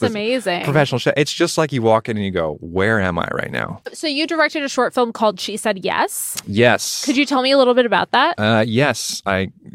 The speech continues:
Speaker 2: uh, I guess I can. Um, so
Speaker 1: Excellent.
Speaker 2: She Said Yes is this short film written by this amazing writer by the name of John Bellina,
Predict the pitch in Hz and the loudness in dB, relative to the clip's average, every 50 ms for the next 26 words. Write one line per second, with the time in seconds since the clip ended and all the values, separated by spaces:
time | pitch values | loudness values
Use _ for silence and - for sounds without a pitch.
0 | - - 101 98 95 92 92 - - 101 98 95 87 - 98 - 147 151 117 87 | -4 0 2 2 2 2 0 -2 -4 -4 -4 -2 -2 -4 -4 -4 -4 -6 -6 -8
1 | - - 104 98 95 95 92 92 95 90 107 107 - - 123 113 110 107 - - | -4 -2 0 2 2 2 2 2 0 0 0 0 4 6 6 6 6 4 2 0
2 | - - 135 131 139 127 120 120 117 113 - - 107 101 104 104 98 - - 104 | 0 0 0 2 2 2 4 4 2 2 0 -2 -2 0 0 0 2 2 2 0
3 | 98 - 107 98 98 98 92 95 95 92 90 87 87 87 87 85 - 87 87 90 | 2 2 2 2 2 2 2 2 2 2 2 2 2 0 -2 -4 -4 -2 0 0
4 | 90 87 95 90 87 85 82 85 85 85 80 - - 80 80 80 78 - - 78 | 0 0 0 -2 0 0 0 0 0 -2 -4 -4 -6 -6 -6 -6 -6 -4 -4 -2
5 | 78 80 78 78 76 78 76 78 80 101 127 165 | -2 -4 -4 -6 -6 -6 -4 -4 -2 0 0 0